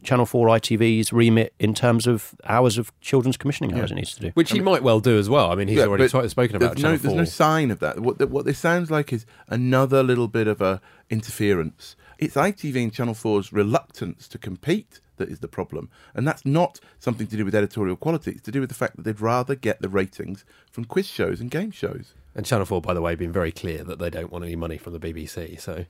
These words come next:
Speaker 2: Well, you know.
Speaker 3: that, that's one organisation
Speaker 2: I mean,
Speaker 3: that
Speaker 2: the,
Speaker 3: won't be competing
Speaker 2: what's
Speaker 3: for
Speaker 2: weird is
Speaker 3: potential funds.
Speaker 2: I don't think anybody particularly was complaining about this. This is Whittingdale sort of trying to find chinks in the armour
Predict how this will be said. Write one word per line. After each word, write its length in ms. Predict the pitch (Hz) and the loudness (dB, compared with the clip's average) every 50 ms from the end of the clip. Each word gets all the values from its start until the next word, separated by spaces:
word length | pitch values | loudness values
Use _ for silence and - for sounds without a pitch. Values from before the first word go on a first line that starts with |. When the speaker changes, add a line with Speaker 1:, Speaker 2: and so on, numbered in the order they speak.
| - - | -6 -2
Speaker 2:
Well, 200 | 277 339 294 - | 0 0 0 0
you 80 | - 226 | 0 0
know. 200 | 185 135 123 151 - | 0 0 0 0 2
Speaker 3:
that, 160 | - 139 139 | 2 2 4
that's 200 | 143 147 143 123 | 4 4 2 4
one 160 | 143 143 143 139 | 6 6 6 8
organisation 500 | 139 127 117 120 120 117 110 120 113 117 | 6 6 6 4 4 6 6 6 6 6
Speaker 2:
I 40 | |
mean, 60 | 113 110 | 4 4
Speaker 3:
that 160 | 120 113 117 | 4 4 6
Speaker 2:
the, 80 | 127 | 4
Speaker 3:
won't 140 | 131 117 110 | 4 4 2
be 120 | - 113 110 | 0 0 0
competing 500 | - 120 110 - 123 113 107 - 110 92 | 0 0 0 2 2 2 2 2 2 2
Speaker 2:
what's 160 | 151 104 101 | 2 2 2
Speaker 3:
for 60 | 135 | 2
Speaker 2:
weird 180 | 214 233 226 208 | 4 6 6 6
is 80 | 170 | 6
Speaker 3:
potential 360 | 123 135 113 107 - - 101 | 6 4 2 0 0 -4 -4
funds. 340 | 90 - 120 101 85 85 85 | -2 0 -2 -2 0 0 0
Speaker 2:
I 200 | 139 165 196 214 | 2 2 2 4
don't 260 | - 190 180 165 - | 4 2 2 0 -2
think 300 | - - 156 147 135 - - | -2 -2 0 0 0 0 0
anybody 460 | 135 147 165 165 147 - 127 113 113 | 0 2 2 2 2 0 0 -2 -2
particularly 640 | 110 - - - - 135 - - 131 110 107 107 - | -4 -8 -8 -10 -10 -8 -6 -2 -2 0 -2 -2 -4
was 140 | - 110 104 | -6 -8 -8
complaining 420 | - - 113 120 156 190 208 170 | -8 -8 -4 -2 0 0 0 -2
about 220 | 113 87 92 82 - | -2 -2 -4 -4 -4
this. 140 | - 110 - | -4 -6 -6
This 120 | 160 160 | -4 -4
is 120 | 170 143 | -4 -2
Whittingdale 440 | 120 139 156 - 165 151 131 123 101 | -2 -4 -4 -4 -4 -4 -2 -2 -2
sort 160 | - - 127 | -2 -4 -6
of 120 | 110 110 - | -6 -6 -8
trying 300 | - - 139 131 131 127 | -6 -4 -2 -2 -4 -4
to 120 | - 131 | -8 -10
find 340 | 123 - 127 120 113 110 113 | -8 -6 -4 -4 -4 -6 -8
chinks 400 | - - 156 143 - _ - - | -8 -8 -8 -8 -8 _ -10 -8
in 120 | 120 113 | -6 -4
the 100 | 104 107 | -4 -2
armour 460 | 117 135 156 151 120 90 85 85 92 | -2 -2 -2 -2 -4 -4 -4 -6 -8